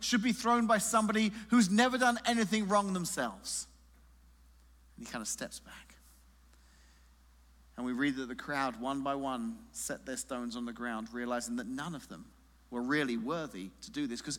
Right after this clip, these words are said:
every one of them had done something wrong. Finally, the only person left was this lady. He said, "Where are your accusers?" She said, "They all seem to have disappeared." He goes, "Then I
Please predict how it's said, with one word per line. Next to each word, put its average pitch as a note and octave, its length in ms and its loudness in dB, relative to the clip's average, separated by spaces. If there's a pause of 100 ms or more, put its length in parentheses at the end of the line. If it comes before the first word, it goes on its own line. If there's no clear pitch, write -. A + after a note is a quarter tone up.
every F#3 240 -8
one G3 260 -10
of F3 100 -16
them - 200 -16 (280)
had B2 120 -12
done A2+ 180 -4
something G#2+ 380 -10
wrong. G#2 220 -18 (1300)
Finally, C3+ 300 0
the B2 120 0
only C#3 140 -2
person D3 380 -4
left D3 340 -4
was A2+ 100 -10
this C3 220 -8
lady. A#2+ 400 -10 (760)
He C3 60 -10
said, A#2 220 -6
"Where A#2 120 -2
are B2 80 -2
your C3+ 200 -4
accusers?" - 720 -12 (360)
She - 140 -20
said, - 180 -8
"They A2 120 -8
all A2+ 100 -6
seem C3+ 240 -10
to C#3+ 100 -12
have B2 80 -14
disappeared." - 600 -14 (1080)
He A#2 100 -8
goes, A#2+ 140 -4
"Then A2+ 180 -6
I C3+ 420 -6